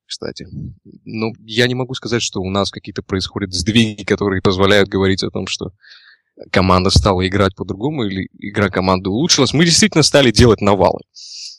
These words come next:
Вот. Но они, они некачественные. То есть, к примеру, а, вот в этой последней игре против Хала мы предприняли в два раза больше кроссов, чем мы делали,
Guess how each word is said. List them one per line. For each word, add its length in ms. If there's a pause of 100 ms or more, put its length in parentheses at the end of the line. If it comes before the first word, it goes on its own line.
(160)
Вот. 180 (100)
Но 240
они, 320 (1120)
они 400
некачественные. 880 (420)
То 80
есть, 440 (720)
к 140
примеру, 460 (680)
а, 280
вот 220 (200)
в 80
этой 180
последней 540
игре 220
против 300
Хала 440 (420)
мы 340 (460)
предприняли 720 (400)
в 160
два 340 (340)
раза 360
больше 400
кроссов, 400
чем 240
мы 320
делали, 540